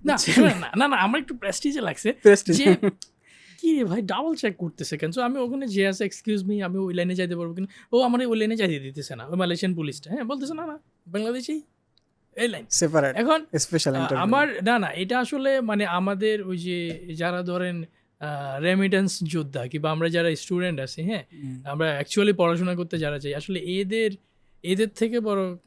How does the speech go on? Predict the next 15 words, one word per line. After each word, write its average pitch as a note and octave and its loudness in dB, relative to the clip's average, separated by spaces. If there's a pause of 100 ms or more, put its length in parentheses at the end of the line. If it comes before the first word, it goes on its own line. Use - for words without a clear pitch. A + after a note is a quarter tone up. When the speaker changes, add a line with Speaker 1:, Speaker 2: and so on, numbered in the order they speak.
(120)
Speaker 1:
বড় F3 2
প্রবলেমটা E3+ -4
আসলে F3+ -4
করে E3 -2 (400)
যারা D#3+ -2
হলো E3 0
মানে D3+ -6
ওই C#3 -10 (260)
ধান্দামি E3 -2
করতে C3 -10
যায়, A2+ -12
হ্যাঁ, D#3+ -8
আকাম D3 -4
করতে C3+ -12
যায়। A#2+ -16